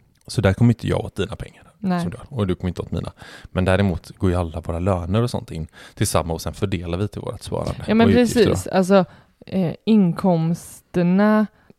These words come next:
Speaker 2: alltså, det blir ju ingen skillnad i vilka pengar som är dina
Speaker 1: Nej.
Speaker 2: eller mina.
Speaker 1: Nej, precis. Nej, men, nej, nej, men exakt. Och det är ganska intressant, för jag läste på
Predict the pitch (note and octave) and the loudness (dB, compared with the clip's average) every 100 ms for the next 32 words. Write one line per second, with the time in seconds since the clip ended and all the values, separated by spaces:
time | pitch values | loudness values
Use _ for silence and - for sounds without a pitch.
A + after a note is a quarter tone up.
0 | _ - F3+ - F#3 F#3 F3+ - _ _ | _ -4 -4 0 0 2 0 -2 _ _
1 | _ - F#3+ G#3+ G#3 F#3+ F3+ A#3 G3+ F3 | _ -6 0 6 6 6 2 2 2 4
2 | E3+ F3 E3+ D#3+ D#3+ E3+ D#3 - F3+ - | 0 0 0 0 -2 -4 -6 -8 -10 -6
3 | F3+ F3 - F3 F3+ F3 E3+ E3 G3 F#3 | -4 -4 -4 -6 -6 -4 -2 0 0 2
4 | G2 F#2 F3 F#3 G#3+ G3 E3 F3+ G#3+ - | 4 4 4 6 6 4 2 2 2 0
5 | - F2+ D#2+ - - _ _ F#2 F2 F2 | -2 -2 -2 -8 -20 _ _ -4 -4 -4
6 | - _ _ - G#2+ A2 A2 - A#2 A2+ | -8 _ _ 0 4 6 4 0 -4 -4
7 | - G#2 G#2+ A#2 A#2 A2+ - A#2+ - - | -6 -12 -2 2 4 2 2 0 -2 -20
8 | - - G#2 A#2+ C3 C#3+ - G#2 G2+ G2+ | -14 -4 2 4 4 2 0 -4 -2 0
9 | - G#2 - - B2 G#2+ A2+ - - - | 4 2 2 -6 0 2 2 0 -6 -2
10 | F2+ E2+ | 2 4